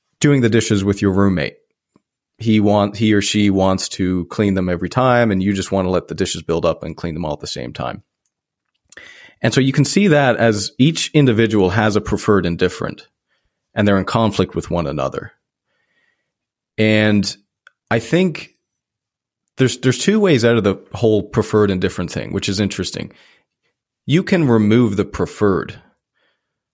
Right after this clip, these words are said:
This is interesting. So everything you would prefer to have but doesn't ultimately make you happy, you can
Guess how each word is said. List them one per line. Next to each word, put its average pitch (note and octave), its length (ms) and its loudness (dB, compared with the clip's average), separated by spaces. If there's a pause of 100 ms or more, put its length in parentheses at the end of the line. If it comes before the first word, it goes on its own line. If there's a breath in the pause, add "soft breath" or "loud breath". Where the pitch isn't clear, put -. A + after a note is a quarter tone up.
This C3 160 0
is C3+ 100 2
interesting. A2+ 360 -2
So - 300 -2 (160)
everything D#3+ 480 2
you B2+ 160 4
would B2 180 2
prefer A#2 320 0
to A2 80 2
have G2 340 0
but - 120 -6
doesn't G#2 280 0
ultimately G2 380 -2
make F2+ 200 -4
you E2+ 100 -6
happy, F2 500 -6 (500)
you C#3+ 240 0
can G#2+ 640 -2